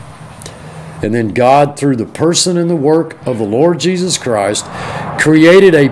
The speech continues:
permanent bond which can't be broken. I've returned to the bishop and the shepherd of my soul, having made peace by means of the blood of his cross.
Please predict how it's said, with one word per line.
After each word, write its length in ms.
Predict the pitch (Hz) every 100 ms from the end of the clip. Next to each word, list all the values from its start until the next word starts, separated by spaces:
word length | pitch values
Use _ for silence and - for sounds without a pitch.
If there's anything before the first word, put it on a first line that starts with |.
| -
permanent 580 | - 214 208 196 190 143
bond 380 | 165 165 160
which 220 | 147 151 -
can't 360 | 165 190 175
be 120 | 190
broken. 600 | 160 131 113 - 135 143 - - - - - - - - - - -
I've 200 | 120 117
returned 580 | 127 - 170 185 185 180
to 100 | 147
the 100 | 113
bishop 480 | 92 165 165 170 123
and 100 | 113
the 60 |
shepherd 420 | 107 170 175 180
of 100 | 175
my 140 | 170 170
soul, 460 | - 107 90 98 - - - - - - - - - - - - - - -
having 400 | - 127 135 120
made 320 | 135 143 -
peace 360 | - 175 175 -
by 260 | - 107 104
means 460 | 135 156 160 131
of 100 | 117
the 60 | 101
blood 340 | 90 139 156
of 80 | 151
his 180 | 123 117
cross. 760 | - 151 147 143 135 - -